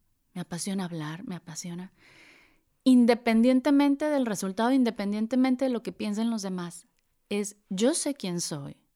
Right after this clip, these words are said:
yo quiero hacer esto, yo disfruto esto y le doy peso a eso.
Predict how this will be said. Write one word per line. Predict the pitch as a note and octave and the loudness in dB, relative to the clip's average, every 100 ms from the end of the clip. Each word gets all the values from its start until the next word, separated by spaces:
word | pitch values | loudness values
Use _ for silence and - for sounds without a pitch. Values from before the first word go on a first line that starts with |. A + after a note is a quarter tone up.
| _ | _
yo | F#3+ A#3 C4+ - | -2 0 0 -4
quiero | - C4 E4+ | -2 0 0
hacer | C#4+ F3 | -4 -6
esto, | D#3+ D3 - E3 - | -6 -8 -8 -10 -10
yo | F3 A3 | -2 0
disfruto | C4 D4 - A3+ A3+ G3 | 2 -2 -6 -8 -6 -6
esto | D#3+ - C#3+ D3+ - _ _ _ _ | -6 -8 -8 -12 -14 _ _ _ _
y | A3+ | -2
le | A3 G#3+ | 0 0
doy | G#3 A#3 B3 | 0 0 -2
peso | B3 - A#3+ C4 - A#3 A#3+ _ _ - | -6 -4 -2 0 -2 -4 -8 _ _ -12
a | D#3 D#3 | -8 -6
eso. | F#3+ - - D3+ | -4 -4 -6 -10